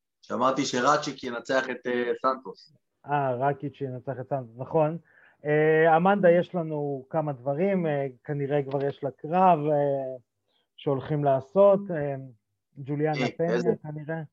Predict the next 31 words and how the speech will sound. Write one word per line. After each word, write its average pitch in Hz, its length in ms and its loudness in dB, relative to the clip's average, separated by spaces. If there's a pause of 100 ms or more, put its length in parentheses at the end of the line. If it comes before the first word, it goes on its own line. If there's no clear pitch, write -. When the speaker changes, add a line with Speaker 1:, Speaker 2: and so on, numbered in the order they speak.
(460)
Speaker 2:
אבל 135 360 -6
אנחנו 139 240 -8
נדבר 131 360 -4
על 127 100 -6
זה 127 100 -8
בהמשך. 127 540 -4 (680)
אה, 156 220 6 (260)
Speaker 1:
וואלה. 135 260 2 (600)
Speaker 2:
כן. 135 200 -2 (280)
אה, 170 520 6 (180)
אז 175 140 -2 (220)
קודם 220 260 0
כל 220 140 2
אנחנו 196 220 0
נתחיל 190 380 -2
בגזרה 175 720 2
הישראלית. 190 720 2 (580)
כחול 165 340 -4
לבן, 175 280 0
אנחנו 156 360 -6
עדיין 160 300 0
עם 147 180 -4
תק-, 135 160 -6 (160)
תו 165 80 -2 (140)
תקן 170 260 -4
ישראלי, 147 720 -6 (540)
אז, 139 320 -4
אה, 147 340 2 (160)
יש 170 120 -4
לנו 202 160 -4
הישג 175 420 0